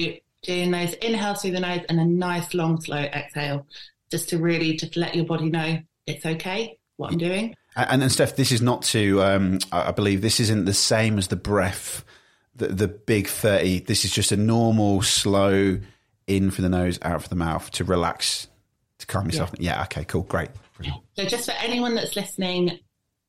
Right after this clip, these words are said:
Speaker 1: the breath, like Ricky just said, is not the same one. So the breath work that you do with your holding the breath and your deep breath, that should not be done near water or driving or anything like that. That is completely separate. So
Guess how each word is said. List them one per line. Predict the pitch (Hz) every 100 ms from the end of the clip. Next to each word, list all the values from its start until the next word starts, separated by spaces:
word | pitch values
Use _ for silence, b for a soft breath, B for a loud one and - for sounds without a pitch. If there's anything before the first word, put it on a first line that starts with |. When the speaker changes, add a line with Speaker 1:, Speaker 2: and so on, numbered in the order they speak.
| _ _
Speaker 1:
the | 208
breath, | - 196 190 185
like | 175
Ricky | 170 175
just | 170 165
said, | 170 160
is | 156
not | 170 165
the |
same | 160 170 175
one. | 180 180 175
So | 170
the | 170
breath | 196 185 -
work | 170 - -
that | -
you | 170
do | 175 170 165 170 165 B B _ _ _ _ -
with | 170 165 180
your | 165 165 160 - - -
holding | - 190 185 185
the |
breath | 185 185 170
and | 156
your | 151
deep | 175 170 165
breath, | 175 156 - -
that | 160 175 170 -
should | - 175
not | 160 -
be | 156
done | 156
near | 147 143
water | 160 165 - 156
or | 143 139
driving | 139 170 170 156
or | 160
anything | 202 202 165
like | 147 151
that. | 147 -
That | -
is | -
completely | - 147 139 143 147
separate. | - 143 - - -
So | 151